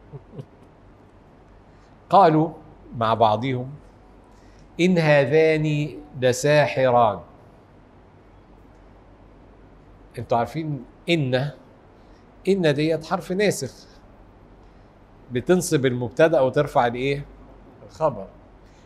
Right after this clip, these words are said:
بس لما تخفف ما بتعملش. يعني لما يقول لك إن، يبقى خلاص المبتدأ مرفوع والخبر إيه؟ مرفوع. ولذلك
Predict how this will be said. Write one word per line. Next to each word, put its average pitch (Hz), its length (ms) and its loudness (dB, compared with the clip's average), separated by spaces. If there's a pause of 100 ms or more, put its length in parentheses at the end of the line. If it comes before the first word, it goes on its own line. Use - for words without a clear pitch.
(160)
بس 143 200 0
لما 156 220 2
تخفف 208 760 -2 (300)
ما 127 80 0
بتعملش. 123 880 -2 (800)
يعني 113 160 0
لما 117 80 -2
يقول 143 140 0
لك - 220 0 (760)
إن، 226 320 2 (400)
يبقى 151 240 0
خلاص 131 400 2
المبتدأ 135 520 0
مرفوع 170 720 -2 (240)
والخبر 147 460 2
إيه؟ 151 360 -4 (560)
مرفوع. 131 560 0 (1200)
ولذلك 135 640 0